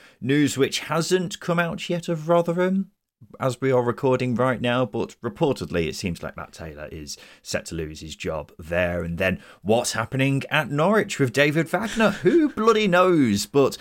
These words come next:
you know what? I'm excited in a sick kind of way, Justin.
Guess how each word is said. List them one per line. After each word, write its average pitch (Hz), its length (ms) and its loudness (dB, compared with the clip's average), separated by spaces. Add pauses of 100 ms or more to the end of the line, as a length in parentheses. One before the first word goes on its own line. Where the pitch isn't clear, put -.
(320)
you - 100 -4
know 202 120 6
what? 196 240 4 (360)
I'm 151 240 0
excited 82 600 -4
in 87 120 -2
a 90 60 -4
sick - 280 0
kind 117 240 0
of 127 120 2
way, 127 140 4
Justin. 143 420 -2